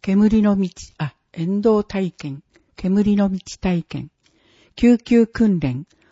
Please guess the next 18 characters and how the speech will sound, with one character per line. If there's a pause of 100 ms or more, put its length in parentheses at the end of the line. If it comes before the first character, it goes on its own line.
放
水
訓
練
見
学、 (380)
防
災
講
演
な
ど。 (840)
な
お、
雨
天
時
は